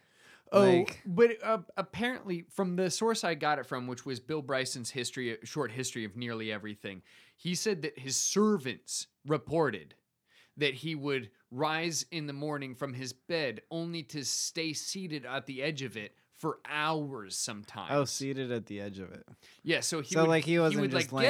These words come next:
Speaker 2: laying
Speaker 1: up,
Speaker 2: down like
Speaker 1: sit
Speaker 2: I
Speaker 1: up.
Speaker 2: do after I l-, get up
Speaker 1: No, he
Speaker 2: from
Speaker 1: would
Speaker 2: bed.
Speaker 1: sit without any backrest for hours thinking
Speaker 2: Interesting.
Speaker 1: at the edge of his bed
Speaker 2: That's fucking weird.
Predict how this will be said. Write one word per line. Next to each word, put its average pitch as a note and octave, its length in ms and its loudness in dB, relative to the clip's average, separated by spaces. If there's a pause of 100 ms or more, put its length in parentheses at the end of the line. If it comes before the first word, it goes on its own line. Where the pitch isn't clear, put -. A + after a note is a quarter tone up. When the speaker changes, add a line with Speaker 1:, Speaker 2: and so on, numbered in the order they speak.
Speaker 2:
laying - 20 4
Speaker 1:
up, F#3+ 100 6
Speaker 2:
down B2+ 300 2
like A2+ 180 0
Speaker 1:
sit A#2+ 160 0
Speaker 2:
I F3+ 60 6
Speaker 1:
up. E3+ 100 2
Speaker 2:
do A2 160 0
after G#2+ 340 -4
I G#2+ 140 -2
l-, G#2 180 -8 (220)
get A#2+ 160 -2
up A2 240 -4 (480)
Speaker 1:
No, A3+ 180 10
he - 160 0
Speaker 2:
from G3 140 4
Speaker 1:
would A3 80 2
Speaker 2:
bed. D#3 80 2
Speaker 1:
sit A3+ 520 6
without F3 440 4
any A3+ 260 2
backrest D3 920 2 (280)
for G3 300 8
hours F3 720 8
thinking C#3 480 -2 (560)
Speaker 2:
Interesting. G#2 840 -8
Speaker 1:
at C#3+ 140 -4
the D3+ 140 -2
edge D#3 160 0
of D#3 80 -6
his D3 140 -4
bed A#2 260 -4 (160)
Speaker 2:
That's C#3+ 160 -10
fucking C3 340 -2
weird. A2 380 -6